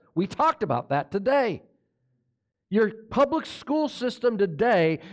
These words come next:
is teaching your children they can be whatever sex they want to be. That is imposing their moral high ground, what they call moral high ground,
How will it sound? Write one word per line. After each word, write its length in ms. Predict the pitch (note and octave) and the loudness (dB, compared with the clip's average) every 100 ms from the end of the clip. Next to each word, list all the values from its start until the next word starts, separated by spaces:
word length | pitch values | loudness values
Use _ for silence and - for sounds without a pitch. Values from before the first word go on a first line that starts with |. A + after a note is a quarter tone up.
| E3 | -6
is 180 | G3 - | -6 -4
teaching 480 | - C#4+ C#4+ C4+ | -4 -4 -4 -4
your 120 | B3 A3 | -2 -4
children 500 | - C#4 B3+ F#3+ F#3+ | -6 0 0 2 0
they 120 | G3 | 0
can 120 | G3 | 0
be 120 | F3+ | 0
whatever 360 | F3 F3 A#3+ D4 | 2 2 2 -2
sex 380 | - B3+ B3 - | -4 -6 -6 -2
they 160 | A#3 | 0
want 180 | G#3+ G#3 | 2 2
to 60 | G#3 | 2
be. 280 | G3 C3 - _ _ _ _ _ _ _ _ _ _ | 0 -2 -10 _ _ _ _ _ _ _ _ _ _
That 260 | D3+ B3 D4+ | 4 6 6
is 160 | C#4+ | 4
imposing 640 | C#4 B3 B3+ C4 G#3+ G#3 D#3 | 0 2 4 4 4 -2 4
their 340 | A#3+ C#4+ D#4 | 6 8 6
moral 680 | C4+ B3 C4+ C#4+ B3+ A3+ - | 4 6 8 8 8 6 0
high 320 | - A#3+ C4 | -2 2 2
ground, 420 | A3+ F3+ E3 F3 D#3 | 2 2 2 2 2
what 220 | F3+ - | 0 4
they 180 | B3 D#4 | 2 2
call 420 | - D#4 D4 A3+ | 0 4 6 4
moral 360 | G#3+ A#3 G3+ | 4 4 4
high 220 | F3+ B3+ B3+ | 2 2 2
ground, 340 | D#3+ E3+ | 2 0